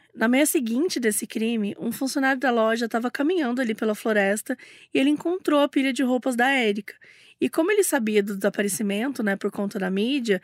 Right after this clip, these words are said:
ele ligou pra polícia e falou que ele tinha achado roupas de uma garotinha.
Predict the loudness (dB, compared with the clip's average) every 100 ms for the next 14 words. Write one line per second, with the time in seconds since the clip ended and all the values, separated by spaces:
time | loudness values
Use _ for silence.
0 | -8 -20 -8 -2 0 0 2 2 2 0
1 | 2 2 2 0 -2 0 0 0 -2 -4
2 | -2 -4 -2 -2 0 -2 -2 -2 -2 0
3 | 2 0 -2 -4 -2 -2 -4